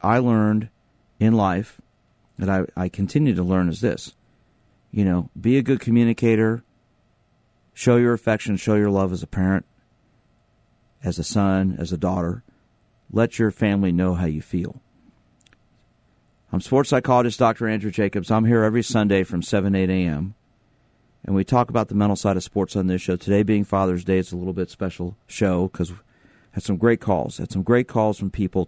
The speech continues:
calling up to thank their dads for being who they are. I wanna thank our callers. I wanna thank my producer, Rudy Salazar, who's here every week, does a great job. Our shows are podcasted, as I said earlier. You can go here to Sports Radio eight ten W H B, go to additional programming. You can find them there.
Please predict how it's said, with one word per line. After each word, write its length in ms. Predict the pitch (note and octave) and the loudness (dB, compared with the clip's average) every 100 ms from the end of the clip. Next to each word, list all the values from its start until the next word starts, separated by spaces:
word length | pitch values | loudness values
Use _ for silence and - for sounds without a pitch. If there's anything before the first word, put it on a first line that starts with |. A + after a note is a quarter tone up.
| - | -6
calling 340 | - F#2+ F#2+ | -2 0 0
up 120 | F2+ - | -2 -4
to 80 | |
thank 240 | - F2 E2+ | -4 -4 -2
their 120 | E2+ | -4
dads 460 | E2 E2+ D#2+ D2+ - _ _ _ _ _ _ | -2 -2 -4 -8 -16 _ _ _ _ _ _
for 160 | G#2+ | -4
being 240 | F2+ F#2 E2+ | -2 -2 0
who 100 | F2 | -2
they 160 | E2 | -2
are. 240 | D2+ - - | -4 -8 -16
I 920 | _ _ _ _ _ _ _ _ - | _ _ _ _ _ _ _ _ -2
wanna 120 | F#2 | 0
thank 240 | F2+ G#2 F#2+ | 2 0 0
our 120 | F2 | -2
callers. 440 | G#2 G2 F#2+ G2 | 0 0 0 -2
I 60 | F#2+ | -4
wanna 100 | E2+ | -4
thank 320 | - F2+ - _ _ _ - | -2 -4 -6 _ _ _ -10
my 100 | F2 | -8
producer, 400 | F2+ F2+ F2 F#2 | -4 -4 -4 -2
Rudy 280 | F#2 F#2+ F2+ | 0 0 -2
Salazar, 640 | - F#2 F2+ E2+ F#2+ F#2 | -2 -2 -2 -2 -2 -2
who's 180 | F2 - | -4 -4
here 100 | F#2 | -2
every 160 | E2+ | 0
week, 380 | F2 F2+ F2 - _ - | 0 0 0 -6 _ -8
does 160 | E2+ | -6
a 40 | D#2 | -2
great 220 | F#2 F2 | -2 0
job. 280 | F2 D#2+ - _ _ _ _ _ _ _ - _ _ _ _ _ - | -4 -6 -12 _ _ _ _ _ _ _ -20 _ _ _ _ _ -8
Our 100 | F2+ | -4
shows 240 | - A#2+ B2 | 2 2 2
are 60 | |
podcasted, 600 | - A#2+ A#2 A2+ G#2 - | 0 0 2 2 0 0
as 140 | F#2+ F#2+ | -2 0
I 60 | |
said 200 | G2 G#2 | 0 0
earlier. 500 | G#2 G2 F2 F2+ B2 - _ _ _ _ _ _ | 0 0 0 -2 -6 -14 _ _ _ _ _ _
You 100 | G2+ | -2
can 80 | G2+ | 0
go 140 | G#2 | 2
here 140 | G2+ F#2 | 4 2
to 60 | |
Sports 320 | - G2+ G2 | -2 -2 -2
Radio 280 | G#2+ G2+ G2+ | 0 0 0
eight 160 | F#2+ - | 0 0
ten 160 | G2+ | 0
W 260 | G2 F#2 G2 | 0 0 0
H 180 | F2+ - | -2 -2
B, 220 | G2 F#2+ | 0 0
go 140 | G2 | 0
to 100 | F#2 | 0
additional 400 | F2+ F2+ F#2 F#2+ | 0 -2 -4 -4
programming. 540 | F2 A2 G2+ G2 F#2+ F#2+ | 0 0 2 2 2 0
You 60 | E2+ | -2
can 100 | E2 | -4
find 260 | G2 G2 | -2 0
them 140 | G2+ G#2 | 0 0
there. 340 | F2 F2+ | 0 -2